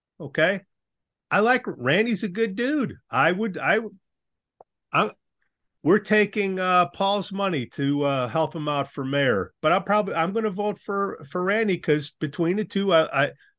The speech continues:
I see the experience. I like what they do. And I like both, I like both guys. Prue,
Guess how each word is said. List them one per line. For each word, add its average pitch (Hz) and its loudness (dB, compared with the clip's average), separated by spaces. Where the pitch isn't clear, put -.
I 127 -2
see 160 0
the 156 0
experience. 175 -4
I 190 -2
like 185 -2
what 185 -4
they 196 -4
do. 185 0
And 151 4
I 160 8
like 175 4
both, 185 -2
I 143 0
like 156 2
both 160 -2
guys. 165 -4
Prue, 254 4